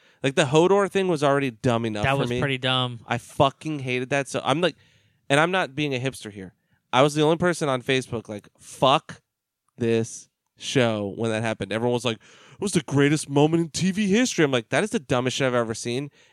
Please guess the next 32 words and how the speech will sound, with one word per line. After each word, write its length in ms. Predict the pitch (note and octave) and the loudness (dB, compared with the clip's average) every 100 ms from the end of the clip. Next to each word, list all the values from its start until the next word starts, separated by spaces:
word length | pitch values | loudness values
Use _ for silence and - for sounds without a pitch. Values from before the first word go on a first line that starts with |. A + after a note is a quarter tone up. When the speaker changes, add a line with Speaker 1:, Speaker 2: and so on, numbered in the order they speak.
| _ - | _ 2
Speaker 1:
And 360 | C#3+ D3+ C3+ - _ _ | 2 2 0 -8 _ _
you 320 | - C3 C3 - _ _ | -4 2 2 0 _ _
created 720 | - - C#3+ C#3 D3+ D3 C3 A#2 | -14 -6 -2 0 2 2 0 -2
a, 280 | - A2+ A2+ G#2 | -4 -4 -6 -6
or 100 | A#2 | -6
you 140 | A2+ B2+ | -4 -4
introduced 420 | D3 D3+ D#3 D3 | -4 -4 -6 -4
a 80 | B2+ | -4
new 400 | B2 C3+ D#3 F3+ | -2 2 2 2
form 420 | - D#3 D3+ D3+ | 0 0 2 2
of 160 | B2+ A2 | -2 -2
magic 640 | A2+ A#2 C3 E3 F3 - _ _ _ _ | -6 -4 -4 -6 -8 -16 _ _ _ _
with 260 | B2+ A#2 - _ _ A2 | 0 0 -2 _ _ -12
zero 760 | A2 G2+ A#2+ B2+ D3 C3+ A#2+ | -8 -6 0 2 4 4 4
fanfare, 720 | A#2 A#2+ A#2 A#2+ C3 B2 B2+ - _ _ - | 2 -2 -4 -4 -4 -2 -4 -8 _ _ -16
zero 460 | A2 G#2+ D3 D#3+ D3+ | -8 2 4 6 4
explanation, 720 | C3+ - B2 A#2+ B2 D3 D3 - - | 2 -4 -4 -4 -4 -6 -6 -8 -2
and 300 | A#2 A2+ - | 0 0 -4
it 120 | A#2+ | -4
happens 400 | A#2 A#2 A#2+ A2 - _ | -2 -2 -4 -8 -14 _
one 180 | A#2 B2+ | -6 -4
time 220 | C3+ C3 | -2 -2
and 80 | A#2 | -2
it's 100 | - | -4
done. 280 | A2 E2+ - - | -10 -10 -16 -10
It 60 | |
never 180 | A#2+ A2+ | -6 -4
happens 220 | A2 G#2 | -4 -8
again. 220 | G2+ F#2 E2+ | -12 -14 -10
And 100 | A#2 | -4
you're 140 | A#2 | -2
like, 260 | A#2 A2+ | -2 -6